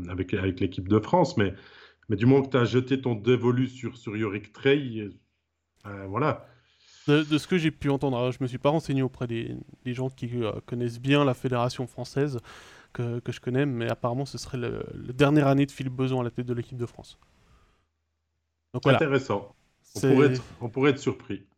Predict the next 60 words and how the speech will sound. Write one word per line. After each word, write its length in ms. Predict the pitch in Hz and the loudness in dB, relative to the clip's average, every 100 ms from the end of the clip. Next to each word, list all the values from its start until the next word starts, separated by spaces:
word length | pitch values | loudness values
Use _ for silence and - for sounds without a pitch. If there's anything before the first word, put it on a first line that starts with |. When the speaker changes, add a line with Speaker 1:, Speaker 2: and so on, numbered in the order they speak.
| _ _ _ | _ _ _
Speaker 2:
Voilà, 280 | 135 123 120 | 2 4 4
il 60 | |
y 40 | 127 | 6
en 100 | 143 | 8
a 40 | |
en 80 | 180 | 8
tout 100 | 180 | 8
cas 140 | 202 | 8
qu'on, 240 | 185 180 165 | 10 10 10
qu'on, 380 | - 170 160 160 | 10 10 10 8
qu'on, 320 | 175 160 156 | 8 8 6
qu'on 180 | - 160 | 6 6
a 40 | |
allumé 200 | 160 160 - | 8 4 6
<laughs> 100 | 240 - | 6 6
plus 200 | - 226 | 2 6
vite 180 | 185 | 6
que 120 | - 196 | 8 8
toi, 260 | 196 165 - 202 170 | 8 6 8 6 6
David, 300 | 202 170 175 - | 6 6 4 4
dans 80 | |
le 100 | 180 156 | 6 6
chat. 320 | - 165 - - - 226 220 - - | 6 4 4 0 2 0 0 -4 -2
Speaker 1:
Moi, 100 | 185 | 2
j'aime 160 | 180 190 | 4 4
bien, 260 | 190 214 170 | 4 2 0
parce 160 | 139 | -2
que 80 | 143 | -2
nos 120 | 131 | 0
abonnés 280 | 143 147 170 | 2 2 0
sont, 220 | 175 117 | -4 -10
sont 140 | - 113 | -12 -14
très 200 | - 127 | -8 -4
rapides 380 | 131 127 143 | -4 -4 -4
à, 220 | 123 107 110 | -6 -6 -8
à 20 | |
réagir. 560 | 107 117 107 127 131 | -2 -2 0 0 0
Et, 200 | 104 101 95 - - - | 0 -2 -4 -10 -20 -10
et 60 | 107 | -2
en 40 | |
effet, 360 | 107 - 131 107 | -2 4 4 4
Patrice 360 | 113 - 117 101 | 0 -4 -6 -4
Bosch, 260 | 110 120 | 0 0
Pat 240 | - 110 98 | 0 -2 0
Bosch, 300 | 120 117 - | 0 0 -2
est-, 220 | 101 101 | -4 -4
était 200 | 107 113 | -4 -2
l'assistant 460 | 107 107 110 - 110 | -2 -2 -4 -2 0
de, 160 | 104 | 2
de 100 | 98 | 2
Serge 320 | 98 110 - | 0 -2 -2
Pelletier 380 | - 107 - 120 | -2 -2 0 0
à, 80 | 101 | 0
à, 300 | 95 95 - | -2 -10 -8
à 60 | 95 | -4
Lugano. 460 | 107 104 98 110 | 0 2 2 2
Et 80 | 104 | 2
il 160 | 92 90 | 0 -2
a 60 | |
beaucoup 300 | 90 95 - | -6 -8 -10